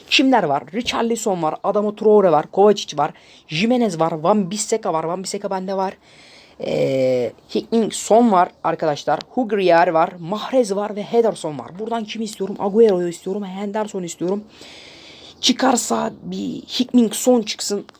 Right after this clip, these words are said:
Adama Traore de güzel olur. Şimdi Bismillahirrahmanirrahim diyorum. Buradan iki üç tane açacağız. Açacağımız için sıkıntı yok. İnşallah güzelleri çıkarırım.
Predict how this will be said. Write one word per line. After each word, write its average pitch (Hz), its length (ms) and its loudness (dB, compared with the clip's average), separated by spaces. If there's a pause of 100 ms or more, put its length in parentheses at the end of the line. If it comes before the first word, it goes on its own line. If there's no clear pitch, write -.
Adama 196 380 2
Traore 170 400 -4
de 190 80 -2
güzel 160 240 -4
olur. 120 160 -8 (640)
Şimdi 131 380 -4
Bismillahirrahmanirrahim 165 1120 -2
diyorum. 131 300 -6 (160)
Buradan 139 240 -8
iki 143 180 -10
üç 160 100 -12
tane - 140 -6
açacağız. 135 560 -4 (1000)
Açacağımız 208 420 2
için 151 180 -10
sıkıntı 139 400 -10
yok. 123 140 -8
İnşallah 139 440 -8 (120)
güzelleri 135 440 -4
çıkarırım. 117 480 -8